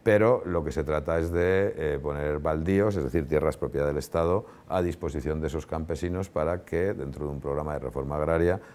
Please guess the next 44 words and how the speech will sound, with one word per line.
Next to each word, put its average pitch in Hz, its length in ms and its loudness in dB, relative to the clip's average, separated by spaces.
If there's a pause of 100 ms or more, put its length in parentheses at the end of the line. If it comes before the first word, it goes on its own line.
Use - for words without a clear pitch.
(280)
eh, 69 280 0
puedan 69 280 -4
ponerse 73 560 -2
en 69 180 -4
producción. 65 640 -2 (300)
Todo 73 180 0
esto 73 160 -2
está 76 180 -2
muy 73 120 -4
relacionado 71 380 -2
también 82 320 -2
con 90 160 -2
todo 82 120 0
lo 76 100 0
que 73 80 0
ocurre 71 300 -2
con, 85 180 -2
con 65 120 -4
los 60 140 -6
cultivos 62 480 -8
ilícitos. 80 460 -2 (480)
En 76 80 -8
Colombia 69 360 -4
los 71 100 -2
campesinos 71 520 -4
tienen 67 240 -6
que 67 100 -2
recurrir 73 420 -4
a 78 80 0
los 67 120 -6
cultivos 67 680 -6
de 71 160 -6
uso 69 200 -6
ilícito 92 500 0 (1040)
porque 82 220 0
si 80 100 -2
no 76 320 -2
nadie 87 280 -2
les 62 160 -2
va 67 40 -2
a 64 40 -2
comprar 65 280 -2
la 64 100 -2
producción. 65 460 -4